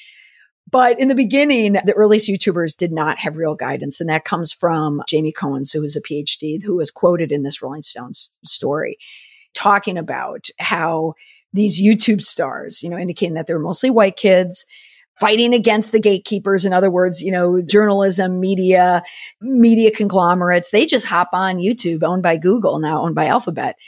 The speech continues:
and they can become their own stars. They make their own rules. They can do whatever they want.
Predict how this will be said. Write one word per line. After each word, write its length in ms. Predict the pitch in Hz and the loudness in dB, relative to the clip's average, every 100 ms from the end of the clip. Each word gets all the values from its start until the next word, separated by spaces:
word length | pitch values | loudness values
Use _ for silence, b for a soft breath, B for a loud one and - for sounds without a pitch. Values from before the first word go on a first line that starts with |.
| B B - | B B -4
and 100 | 190 | 0
they 100 | 214 | 2
can 160 | 214 | 0
become 380 | 170 160 165 160 | -4 -6 -12 -12
their 140 | 160 156 | -12 -10
own 100 | 175 | -8
stars. 540 | - 208 262 - - b b b | -4 -4 -4 -10 -20 b b b
They 140 | 190 | 4
make 240 | 208 214 214 | 4 4 4
their 140 | 214 | 6
own 180 | 220 226 | 6 4
rules. 480 | 214 311 202 - - B B B | 4 2 -2 -10 -16 B B B
They 120 | 208 | 2
can 160 | 240 285 | 4 2
do 160 | 214 208 | 2 2
whatever 680 | 190 _ 185 170 185 196 - | 0 _ -6 -2 -2 -4 -6
they 380 | 165 151 160 - | -4 -2 -4 -4
want. 520 | 185 233 311 - - | 2 2 2 -2 -12